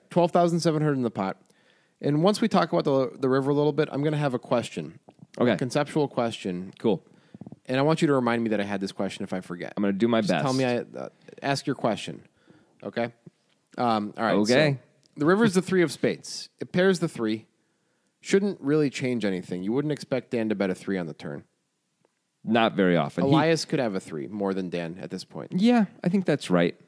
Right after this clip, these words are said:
Speaker 1: If he's opening a bunch of three X.
Speaker 2: Is there a chance Dan is sometimes betting a three just to protect his equity? Sometimes, maybe, but usually he's gonna check that back. He needs to have a check back range.
Speaker 1: Yeah.
Speaker 2: That's like, so,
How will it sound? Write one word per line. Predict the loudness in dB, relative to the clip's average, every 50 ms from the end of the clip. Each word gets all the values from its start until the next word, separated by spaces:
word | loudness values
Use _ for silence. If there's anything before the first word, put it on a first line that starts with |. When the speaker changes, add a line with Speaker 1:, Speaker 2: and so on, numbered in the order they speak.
| _ _ _ -4
Speaker 1:
If | -4 -2 0
he's | 0 0 0 0
opening | 0 -2 -2 -2 -4 -6 -4 -4 -4
a |
bunch | -4 -6 -6 -6 -8
of | -10 -12 -12
three | -14 -14 -10 -8 -8 -6
X. | -8 -10 -10 -12 -14 -14 -6 -2
Speaker 2:
Is | 0 2
there | 4 4 4 4
a | 4
chance | 2 2 2 2 2 2 2
Dan | 2 2 2
is | 2
sometimes | 2 2 2 2 2 2 0 -2
betting | 0 2 2 2 4 2 0
a | 0
three | 0 0 0 0
just | 0 -2 -4 -4
to | -8
protect | -8 -4 -4 -4 -2 -2
his | -2 -4 -2
equity? | -4 -4 -2 0 0 2 2 0 -2 -4 _ _ _ _ _ _ _ _ _ _ _ _
Sometimes, | -10 -2 2 2 4 4 2 0 0 2 2 2 2 2 0
maybe, | 2 2 4 4 2 2
but | 2 2
usually | 2 2 2 2 0
he's | 2
gonna | 2 0 0
check | 2 0 -2 -2
that | -2 -4
back. | -4 -2 2
He | 4
needs | 4 4 6
to | 4
have | 2 2
a |
check | 2 2 0 0 2
back | 0 -4 -4 -2 -2
range. | -2 0 0 2
Speaker 1:
Yeah. | 2 0
Speaker 2:
That's | 0 0
like, | 0 -2 0
so, | -2 -4 -4